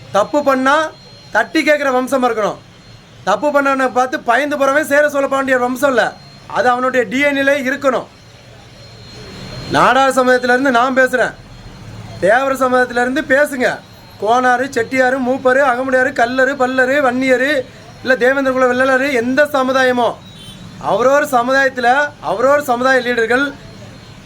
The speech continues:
தப்பை தட்டி கேட்கறதுக்கு குரல் கொடுக்குறீங்களா, இல்ல தப்புக்கு இது கொண்ட குரல் கொடுக்குறீங்களா பண்ணதுக்கு? ஆ, ஒரு அரசியல் தலைவன் தப்பு பண்ணாலும், அதே கட்சி தலைமை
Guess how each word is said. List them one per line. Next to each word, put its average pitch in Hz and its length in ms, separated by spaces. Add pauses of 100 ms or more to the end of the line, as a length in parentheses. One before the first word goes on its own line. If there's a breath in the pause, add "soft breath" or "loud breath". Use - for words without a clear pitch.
(520)
தப்பை 277 380
தட்டி 302 180
கேட்கறதுக்கு 262 560 (1080)
குரல் 269 220
கொடுக்குறீங்களா, 254 460
இல்ல 311 100 (120)
தப்புக்கு 320 320
இது 302 140
கொண்ட 262 300
குரல் 262 180
கொடுக்குறீங்களா 214 420
பண்ணதுக்கு? 233 440 (840)
ஆ, - 40 (1300)
ஒரு 190 120 (160)
அரசியல் 285 520
தலைவன் 240 360
தப்பு 247 260
பண்ணாலும், 240 420
அதே 247 160 (120)
கட்சி 247 280
தலைமை 233 280